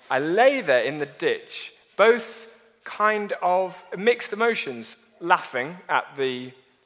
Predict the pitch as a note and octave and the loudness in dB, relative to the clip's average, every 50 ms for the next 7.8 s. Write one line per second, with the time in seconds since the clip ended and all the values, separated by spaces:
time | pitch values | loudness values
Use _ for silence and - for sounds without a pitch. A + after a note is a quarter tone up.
0 | _ _ - B2+ B2+ C#3+ C#3+ C3+ C3 A#2+ - B2 A#2 A2 G#2+ - - - - A#2 | _ _ -18 -10 -6 -4 -2 0 -2 -2 -2 -6 -10 -10 -10 -12 -10 -8 -8 -4
1 | - - A#2+ G#2+ B2 B2 A2+ - - A#2 A2 G2+ - - A#2 A2+ A2+ A2+ A2+ A2+ | -2 -2 -2 -2 -2 -4 -6 -6 -8 -12 -12 -12 -12 -12 -10 -8 -8 -8 -8 -8
2 | G#2+ D#2+ - A2+ A2+ - A#2+ A2 - A#2 G#2+ - B2 A2+ G#2 G#2 A2+ A2 A2 - | -8 -8 -8 -10 -12 -12 -14 -14 -12 -12 -12 -12 -12 -14 -14 -14 -14 -16 -10 -8
3 | A#2+ A2 G#2+ G#2+ A2+ A2 G2 D#2+ - - G2+ G#2 - A#2+ A2+ G2 F#2+ F#2+ F#2+ F#2+ | -6 -6 -6 -6 -10 -14 -14 -14 -18 -20 -20 -18 -16 -14 -14 -14 -14 -16 -18 -18
4 | - _ _ - - - - - - - _ _ _ - F3 G3 G3+ F#3+ F3+ E3+ | -18 _ _ -20 -20 -20 -20 -20 -20 -20 _ _ _ -6 -2 -2 -2 -2 -4 -8
5 | D#3+ E3 F3 E3+ F3+ A3 A3+ A3+ A3 G#3 F#3+ F3+ - - C#3 B2+ C3 C#3 D3+ D#3 | -14 -18 -14 -8 -4 -2 -2 -2 -2 -4 -4 -6 -6 -4 -4 -4 -4 -4 -6 -10
6 | F3 F#3+ G3+ F3 - _ _ _ _ _ _ _ _ _ _ _ _ _ _ - | -10 -10 -10 -12 -14 _ _ _ _ _ _ _ _ _ _ _ _ _ _ -4
7 | F#3+ A3 A3 G#3 - - D#3+ D3 D3+ D3+ D3 D#3 D#3+ D3+ C3+ | -2 -2 -2 -4 -4 -2 -2 -2 -2 -4 -6 -6 -8 -8 -8